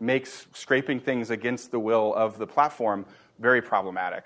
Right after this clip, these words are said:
And so when we were interested in doing the study we'll present later,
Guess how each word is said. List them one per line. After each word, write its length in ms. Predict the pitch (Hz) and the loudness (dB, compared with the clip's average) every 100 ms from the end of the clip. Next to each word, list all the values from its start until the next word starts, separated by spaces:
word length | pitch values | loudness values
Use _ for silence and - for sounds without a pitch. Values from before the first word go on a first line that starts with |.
| - | -8
And 180 | 113 107 | -8 -4
so 160 | - | -2
when 140 | 107 110 | 0 0
we 100 | 135 | 2
were 140 | 143 127 | 2 2
interested 360 | 135 143 127 | 0 -2 -2
in 80 | 117 | -2
doing 220 | 117 147 | 0 0
the 60 | 123 | 2
study 220 | - 151 | 2 4
we'll 100 | 131 | 2
present 300 | 127 120 127 | 2 2 4
later, 380 | 175 202 165 | 6 8 8